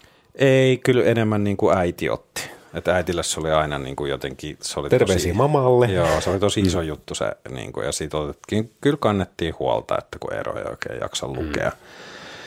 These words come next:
Speaker 1: ja niinku nähdä efforttia sen niinku koulun eteen. Ei, ku-, ei mua kiinnostanut,
Speaker 2: Mm.
Speaker 1: ei mua oikeasti niinku kiinnostanut.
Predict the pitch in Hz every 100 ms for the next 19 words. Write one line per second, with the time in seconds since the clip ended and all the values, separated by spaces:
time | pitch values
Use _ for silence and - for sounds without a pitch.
0 | - - - - 55 52 57 57 62 -
1 | 67 69 - - - - - - 64 -
2 | _ - - 60 - - - - 60 58
3 | - - - 64 - - - - 269 240
4 | 240 294 - - - - - - - 87
5 | 82 139 160 151 104 - 95 80 76 -
6 | 76 69 67 - -